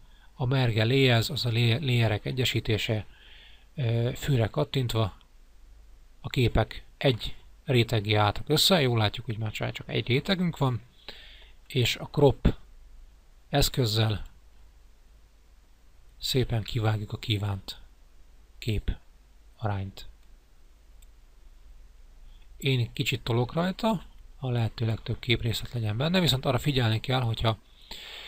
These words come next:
szélességében, magasságában változtatnunk a, a kivágáson, hogy nehogy kicsússzunk a kép által megengedett területből. Meg azt is figyelembe kell venni, hogy melyik részekből érdemes elvenni,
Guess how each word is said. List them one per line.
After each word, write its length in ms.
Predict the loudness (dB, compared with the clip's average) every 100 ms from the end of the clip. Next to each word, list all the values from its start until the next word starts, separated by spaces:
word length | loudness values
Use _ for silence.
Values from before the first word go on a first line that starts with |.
| -12
szélességében, 640 | 0 4 6 4 2 2 2
magasságában 720 | 2 2 2 2 0 0 0
változtatnunk 640 | 0 -2 -4 -4 -4 -4
a, 180 | -4 -6 -8 -20
a 60 | -8
kivágáson, 760 | -2 0 0 0 0 0 -2 -8 -2
hogy 100 | 2
nehogy 240 | 4 2
kicsússzunk 720 | 0 -2 0 0 0 -4 -10 -18 -20 -20 -20 -20 -20 -20 -20 -20 -20 -20
a 60 | -8
kép 320 | 0 2 2 -2 -6 -20 -20
által 360 | -10 -8 -4 -2
megengedett 540 | 0 -2 -2 -4 -4 -4
területből. 640 | -4 -2 -4 -4 -6 -6 -10 -20 -20 -20 -20 -20 -14 -2
Meg 120 | 2
azt 140 | 2
is 120 | 2
figyelembe 400 | 2 4 4 2
kell 240 | 2 4 4
venni, 280 | 2 2 0
hogy 220 | 2 2
melyik 220 | 2 2
részekből 480 | 2 2 2 0 0
érdemes 440 | -2 -2 -2 -2
elvenni, 580 | -2 -2 -2 -2 -4